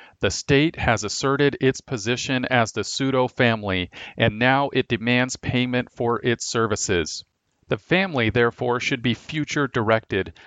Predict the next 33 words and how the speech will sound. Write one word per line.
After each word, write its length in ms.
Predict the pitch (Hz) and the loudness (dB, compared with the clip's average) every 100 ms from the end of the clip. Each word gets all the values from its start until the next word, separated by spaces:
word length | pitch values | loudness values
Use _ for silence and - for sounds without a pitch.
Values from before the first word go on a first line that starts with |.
| _ | _
We 100 | 147 | -6
should 220 | 156 160 131 | -4 -2 0
make 180 | 147 | 0
decisions 580 | - 123 - 151 123 107 | 0 -2 -2 -4 -4 -4
with 200 | 104 110 | -4 2
our 280 | 117 101 - - | 2 2 -2 -8
children's 580 | - 151 131 127 117 | -2 -2 -2 -4 -6
children 640 | - - 113 104 101 90 82 - - | -4 0 0 0 -2 -2 -6 -18 -4
in 180 | 123 98 | -2 2
mind, 300 | 92 87 82 | 0 0 -2
Psalm 280 | 120 104 | -2 -2
seventy-eight, 520 | 98 110 95 98 95 - | -2 -2 0 2 2 0
one 160 | 95 | -6
through 240 | - 98 90 | -4 0 2
eight. 240 | 87 - - - - | 2 -2 -14 -12 -6
"A 80 | 123 | -2
good 240 | 190 214 | -2 0
man 260 | 151 147 127 | 2 2 2
leaves 260 | 147 123 | 0 0
an 80 | 127 | -2
inheritance 580 | 120 104 139 131 120 110 | -2 0 0 0 -2 -4
to 140 | - | -4
his 140 | 123 - | -2 -2
children's 500 | - 127 113 110 - | -2 -2 -2 -6 -4
children," 460 | 123 107 101 90 - | -2 0 -2 -6 -4
Proverbs 440 | - 104 95 92 | 0 0 0 -6
thirteen 420 | - 107 - 104 98 | -8 -8 -6 -8 -8
twenty-two. 600 | - 95 87 98 85 80 _ _ _ _ _ _ _ _ - | -4 -4 -4 -6 -6 -8 _ _ _ _ _ _ _ _ -4
Where 200 | 127 151 | 0 0
to 60 | |
begin? 500 | 147 131 160 135 82 _ _ _ _ _ _ _ _ | -2 0 2 2 -2 _ _ _ _ _ _ _ _
The 80 | 123 | -2
family 520 | - 151 175 175 165 | 2 0 0 -2 -4